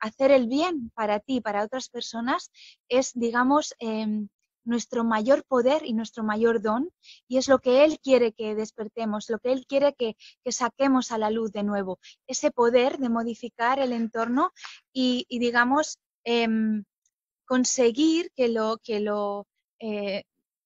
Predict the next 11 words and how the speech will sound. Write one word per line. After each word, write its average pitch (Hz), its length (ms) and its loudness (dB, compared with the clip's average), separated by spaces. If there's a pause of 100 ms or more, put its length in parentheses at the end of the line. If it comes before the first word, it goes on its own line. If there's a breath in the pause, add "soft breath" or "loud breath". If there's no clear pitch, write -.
digamos, 262 560 -2
utilizarlo 247 880 -2
para 226 220 -2
mejorar 233 640 2 (320)
nosotros, 302 720 -4 (360 loud breath)
cambiar 247 480 2
nuestro 262 260 -2
entorno 262 400 -2
y 254 60 -4
cambiar 220 400 -4
el, 214 240 -6